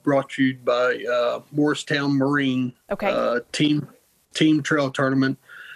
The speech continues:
Speaker 1: And it's a buddy tournament. I've been fishing them with a buddy of mine, Russ Simpson. Uh, he's a local man from up in Ripley, West Virginia. We're gonna be traveling down and, uh,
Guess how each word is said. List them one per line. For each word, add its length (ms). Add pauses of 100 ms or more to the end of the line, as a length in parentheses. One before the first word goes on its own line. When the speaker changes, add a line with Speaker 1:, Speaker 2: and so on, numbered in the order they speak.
(480)
Speaker 1:
And 120
it's 140
a 60
buddy 340
tournament. 460
I've 100
been 200
fishing 360
them 80
with 200
a 60
buddy 280
of 120
mine, 280
Russ 280
Simpson. 640
Uh, 320
he's 200
a 40
local 340
man 300
from 280
up 160
in 160
Ripley, 340
West 260
Virginia. 460 (1080)
We're 120
gonna 100
be 80
traveling 500
down 440
and, 320
uh, 220